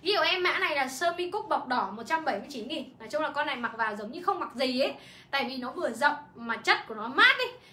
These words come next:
nên là giống như kiểu mọi người không mặc gì ấy. Đấy, sơ mi cúc bọc đỏ kèm số một trăm bảy mươi chín K. Bây giờ lúc nãy trước cái này em định lên, à, áo phông, phông G C. Đây nhá, phông G C của em đây này.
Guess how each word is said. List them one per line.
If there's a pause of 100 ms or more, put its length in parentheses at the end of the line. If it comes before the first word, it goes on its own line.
nên
là
giống
như
kiểu
mọi
người
không
mặc
gì
ấy. (100)
Đấy, (300)
sơ
mi
cúc
bọc
đỏ
kèm
số
một
trăm
bảy
mươi
chín
K. (1900)
Bây
giờ
lúc
nãy
trước
cái
này
em
định
lên,
à, (100)
áo
phông, (140)
phông
G (200)
C. (760)
Đây
nhá,
phông
G
C
của
em
đây
này.